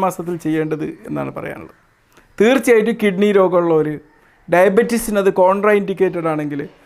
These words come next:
ഡോക്ടർ ഇത് കോൺട്രാ ഇൻഡിക്കേറ്റഡ് ആണ്, നിങ്ങൾ നോമ്പെടുക്കരുത് എന്ന് പറയുകയാണെങ്കിൽ അവർക്ക് നോമ്പെടുക്കേണ്ട ഒരു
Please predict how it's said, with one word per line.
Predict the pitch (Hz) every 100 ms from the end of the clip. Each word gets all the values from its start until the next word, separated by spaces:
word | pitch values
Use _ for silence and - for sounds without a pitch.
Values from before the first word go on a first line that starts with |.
| _ _ 165
ഡോക്ടർ | 202 247 240 269 - - -
ഇത് | 220 - 208
കോൺട്രാ | 233 247 262 247
ഇൻഡിക്കേറ്റഡ് | 233 233 240 233 233 214
ആണ്, | 202 208
നിങ്ങൾ | 202 202 196
നോമ്പെടുക്കരുത് | 220 233 226 214 - 233 214 214 -
എന്ന് | 190 190
പറയുകയാണെങ്കിൽ | 185 214 220 190 180 165 143 - _ _ _ _ _ _ _ _ _ _ _ -
അവർക്ക് | - 175 190 175
നോമ്പെടുക്കേണ്ട | 180 202 202 185 - 190 175 98 - - - - - 170
ഒരു | 196